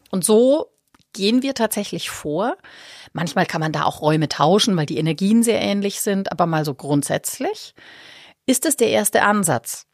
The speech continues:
Und dann versuchen wir, den Raum gleich so einzurichten, dass natürlich die guten Richtungen genutzt werden.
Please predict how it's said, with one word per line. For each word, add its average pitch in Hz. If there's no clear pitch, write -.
Und 180
dann 240
versuchen 262
wir, 262
den 226
Raum 175
gleich 196
so 190
einzurichten, 202
dass 196
natürlich 180
die 156
guten 156
Richtungen 190
genutzt 202
werden. 226